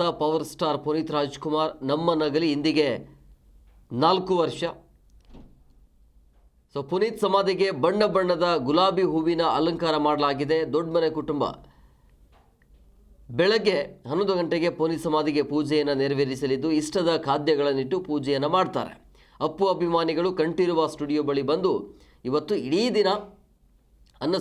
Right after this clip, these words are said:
ಸಂತರ್ಪಣೆ, ಅದರ ಜೊತೆಗೆ ನೇತ್ರದಾನ ಇರುತ್ತೆ, ರಕ್ತದಾನ ಶಿಬಿರಗಳ ಆಯೋಜನೆ ಮಾಡಿಕೊಂಡಿದ್ದಾರೆ. ರಾಜ್ಯದ ಮೂಲೆ ಮೂಲೆಗಳಿಂದ ಅಭಿಮಾನಿಗಳು ಆಗಮಿಸಿ ಅಪ್ಪುಗೆ, ಆ, ನಮನ ಸಲ್ಲಿಸಲಿದ್ದಾರೆ. ಅಲ್ಲದೆ ರಾಜ್ಯದಾದ್ಯಂತ ಅವರ ಅಭಿಮಾನಿಗಳು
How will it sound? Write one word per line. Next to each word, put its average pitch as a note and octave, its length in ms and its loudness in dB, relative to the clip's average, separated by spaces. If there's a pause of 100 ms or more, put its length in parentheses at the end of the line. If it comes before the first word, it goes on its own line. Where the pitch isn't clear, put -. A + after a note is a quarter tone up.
ಸಂತರ್ಪಣೆ, D3 500 -2 (300)
ಅದರ C3+ 160 -2 (120)
ಜೊತೆಗೆ F#3 320 0 (420)
ನೇತ್ರದಾನ D#3+ 480 0 (100)
ಇರುತ್ತೆ, D3 280 -4 (140)
ರಕ್ತದಾನ C#3+ 480 -4
ಶಿಬಿರಗಳ C#3 420 -2 (140)
ಆಯೋಜನೆ C#3 420 0
ಮಾಡಿಕೊಂಡಿದ್ದಾರೆ. B2+ 640 0 (500)
ರಾಜ್ಯದ E3 440 2 (360)
ಮೂಲೆ F3 320 0
ಮೂಲೆಗಳಿಂದ D#3+ 480 0 (100)
ಅಭಿಮಾನಿಗಳು C#3 580 0
ಆಗಮಿಸಿ C#3 480 -2 (720)
ಅಪ್ಪುಗೆ, D#3+ 440 2 (720)
ಆ, A2+ 40 -6 (320)
ನಮನ F#3 340 2
ಸಲ್ಲಿಸಲಿದ್ದಾರೆ. D3 680 0 (120)
ಅಲ್ಲದೆ E3 280 0 (300)
ರಾಜ್ಯದಾದ್ಯಂತ F3 720 2 (100)
ಅವರ D3+ 120 0 (100)
ಅಭಿಮಾನಿಗಳು D#3 560 0